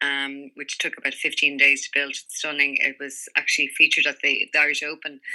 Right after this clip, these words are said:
But the concept was to very much create a whole art to dining, food and, um,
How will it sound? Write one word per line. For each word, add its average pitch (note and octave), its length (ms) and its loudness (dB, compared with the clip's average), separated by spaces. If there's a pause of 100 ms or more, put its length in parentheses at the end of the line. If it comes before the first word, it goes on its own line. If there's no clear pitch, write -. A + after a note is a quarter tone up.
(360)
But F3 140 0
the F3 60 8
concept G3+ 600 -2
was D3 140 -12
to D3+ 100 -6
very D3 180 4
much C#3+ 220 -6
create C#3+ 240 0
a C#3+ 60 -12
whole D3 240 -12
art C#3+ 160 -2
to D3 100 -6
dining, C#3 480 2 (320)
food D#3 380 2 (380)
and, C#3 380 -6 (380)
um, C3+ 280 -4